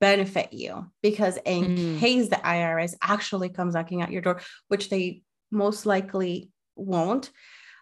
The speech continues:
Speaker 1: they'll probably send you a letter. And then at that point, the best thing that you can do is reach out to an account-, like a tax accountant that can help you with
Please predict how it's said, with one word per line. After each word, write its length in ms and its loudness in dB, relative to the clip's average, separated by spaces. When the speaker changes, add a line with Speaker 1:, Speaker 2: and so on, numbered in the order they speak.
Speaker 1:
they'll 340 6
probably 360 8
send 240 0
you 120 -6
a 40 -8
letter. 720 6
And 160 -4
then 100 -2
at 180 -6
that 240 0
point, 500 2
the 60 -10
best 340 2
thing 100 -2
that 80 0
you 120 -4
can 180 -2
do 180 0
is 320 -4
reach 420 -8
out 220 0
to 140 -6
an 100 -4
account-, 480 -4
like 140 0
a 120 2
tax 540 -2
accountant 640 0
that 200 -2
can 300 2
help 460 0
you 160 0
with 280 0